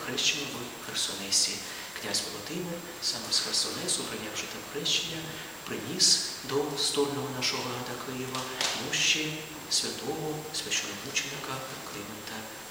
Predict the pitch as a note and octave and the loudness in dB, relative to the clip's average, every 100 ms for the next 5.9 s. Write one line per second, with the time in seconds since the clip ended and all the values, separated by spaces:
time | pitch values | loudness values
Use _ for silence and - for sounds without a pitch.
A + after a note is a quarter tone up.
0 | - - - A2 G#2 G#2 G#2 G#2 G#2 G#2 | -10 -8 -2 -2 -2 -4 -4 -4 -4 -4
1 | G#2 - - A2 G#2+ A2 A2+ - - G#2+ | -6 -8 -8 -4 -2 2 2 2 -2 -4
2 | G2+ - B2 G#2+ G#2+ - - G#2+ A#2 F3+ | -4 -4 -2 0 -2 -2 -4 -2 0 0
3 | E3 D#3+ D#3 - - - D3+ E3 - - | -2 -4 -4 -6 -10 -4 -2 0 -2 -4
4 | - A#2+ D3+ D3+ - - - - - - | -2 -2 0 -2 -4 -6 -8 -10 -10 -10
5 | - - - B2 A#2 - - A#2+ | -10 -10 -6 -6 2 4 6 4